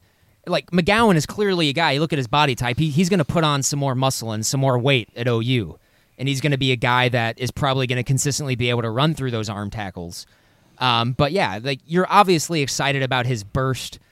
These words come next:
his willingness to catch the ball out of the backfield. And on that G T counter,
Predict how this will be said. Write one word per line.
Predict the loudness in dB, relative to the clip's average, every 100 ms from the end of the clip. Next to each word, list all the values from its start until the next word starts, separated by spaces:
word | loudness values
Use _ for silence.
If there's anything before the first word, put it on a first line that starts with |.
| _
his | -2 0
willingness | 0 0 0 0 -2
to | -4
catch | -4 -4
the | -2
ball | 0 0
out | 0
of | -2
the | -2
backfield. | -2 -4 -4 -2 -2 -4 -10 _ _ -2
And | -2 2
on | 2 2
that | 0 0
G | -2 -2
T | -2 -4
counter, | -2 -4 -2 -2 -4